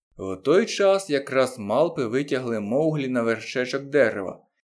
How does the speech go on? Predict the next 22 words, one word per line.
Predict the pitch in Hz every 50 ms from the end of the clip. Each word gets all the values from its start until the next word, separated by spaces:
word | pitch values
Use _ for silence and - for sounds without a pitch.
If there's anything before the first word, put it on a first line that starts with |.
| _ _ _
і | - 117 110
чіль | - - - - 208 220 170 - -
аж | - 127 123 123 -
крикнув | - - - 120 127 165 175 165 - 135 123 113 113
від | 120 117 110
здивування, | 110 110 127 143 160 175 190 190 175 135 110 101 98 98 92 - - _ _ _ -
коли | - 120 117 113
почув | 110 113 110 - - 156 170 165
до | 170 170
себе | 160 180 180 180 190 185
заклик: | 180 185 170 131 107 - 107 98 95 - - _ _ _ _ _ _ _ _ _ _ _ -
«Ми | 117 117 143 180 202 220 214 202 196
одної | - - 156 165 156 139 151 170 185 196 190 190 190
крови, | 190 - 165 156 180 202 214 208 185 147 117 107 101 92 - - - _
ти | - 143 143 147 147
і | 147 143 143 151 156 151
я!» | 156 190 208 220 196 160 127 104 90 - - _ _ _ _ _ _ _ _ _ _ _ _ _ _ _ _ _
Хвилі | - - - 104 104 110 120 123 117 113 110 113
гильок | 104 101 107 104 110 135 175 202 202 180 - - -
закрилися | - 110 113 110 110 - 110 123 143 147 143 131 135 - 127 123
над | 127 127 127
хлопцем, | - - 131 127 120 101 - - 104 95 -